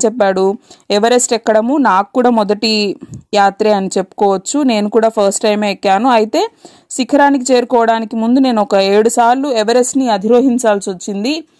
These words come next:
కానీ నిన్ను చూస్తుంటే నాకు ఖచ్చితంగా నమ్మకం కలుగుతుంది, నువ్వు ఫస్ట్ టైమే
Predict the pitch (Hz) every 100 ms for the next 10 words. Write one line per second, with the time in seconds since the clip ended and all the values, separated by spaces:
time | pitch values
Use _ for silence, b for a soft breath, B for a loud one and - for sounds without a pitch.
0 | b b b - 247 254 320 453 _ _
1 | - 226 247 269 285 285 - 269 254 262
2 | 233 220 285 320 - _ - 214 - 240
3 | 240 240 214 214 240 233 220 208 196 196
4 | 202 285 392 b b b - 220 214 226
5 | 214 208 - 233 247 - 269 247 254 294